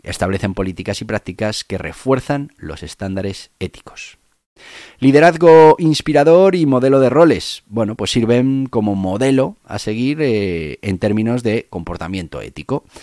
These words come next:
Inspiran a otros a adoptar valores y prácticas éticas a través de su ejemplo. Comunicación transparente, esto suele ser común en todos los liderazgos, eh, bueno,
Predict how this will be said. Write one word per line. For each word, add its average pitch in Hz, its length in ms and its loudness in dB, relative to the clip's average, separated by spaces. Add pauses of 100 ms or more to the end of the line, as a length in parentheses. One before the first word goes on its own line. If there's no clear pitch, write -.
(340)
Inspiran 104 420 0
a 98 140 -2
otros 127 280 -2
a 110 60 -2
adoptar 98 460 -8
valores 113 920 -2
y 80 120 -18
prácticas 98 720 -6
éticas 139 640 -2 (140)
a 98 100 -2
través 95 540 -6 (360)
de 156 100 -2
su - 100 -4
ejemplo. - 420 -10 (880)
Comunicación 98 500 0
transparente, 170 760 2 (600)
esto 71 500 -12
suele 80 340 -10
ser 80 220 -10
común 87 460 -4
en 80 140 -8
todos 85 180 -8
los 80 180 -8
liderazgos, 139 540 0 (140)
eh, 57 440 -16
bueno, - 300 -8